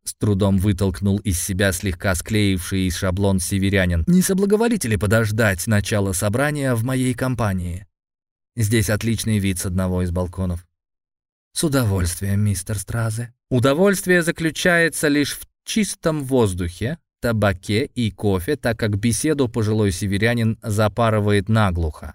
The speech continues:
Отчаянно торопясь и побаиваясь, он засыпает меня градом вопросов. Мужику очень хотелось эксклюзивных знаний, но на вопрос о том,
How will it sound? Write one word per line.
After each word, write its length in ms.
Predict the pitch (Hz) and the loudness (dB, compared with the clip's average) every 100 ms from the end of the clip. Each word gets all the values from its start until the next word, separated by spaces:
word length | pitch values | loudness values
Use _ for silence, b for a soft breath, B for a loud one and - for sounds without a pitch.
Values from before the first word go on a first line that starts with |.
| _ | _
Отчаянно 640 | - 107 - 170 175 175 170 | -2 -2 0 2 4 2 2
торопясь 640 | 151 147 - 160 143 - - | 2 0 2 0 0 -2 -2
и 180 | 107 90 | -2 0
побаиваясь, 920 | 107 101 135 147 120 104 90 85 - | 0 2 2 2 4 2 2 0 -2
он 180 | 113 110 | 0 2
засыпает 600 | 104 - 113 135 135 123 | 0 -2 0 2 2 0
меня 260 | 123 127 | -2 0
градом 400 | 117 127 131 127 | 0 0 2 0
вопросов. 600 | 123 127 147 127 - 78 - | 0 -2 2 2 0 -6 -4
Мужику 440 | 101 98 107 131 | 0 2 0 0
очень 380 | 127 139 135 107 | 2 2 0 -2
хотелось 540 | 95 101 104 95 87 - | -2 -2 0 0 0 -2
эксклюзивных 800 | 101 - 117 107 104 92 87 87 | -6 -4 -2 0 0 2 2 2
знаний, 440 | 101 127 135 127 | 2 2 0 0
но 120 | 113 | 2
на 120 | 101 98 | 2 2
вопрос 340 | 104 131 131 - | 2 0 -2 -2
о 120 | 123 | -2
том, 440 | - 139 104 85 | 0 2 2 0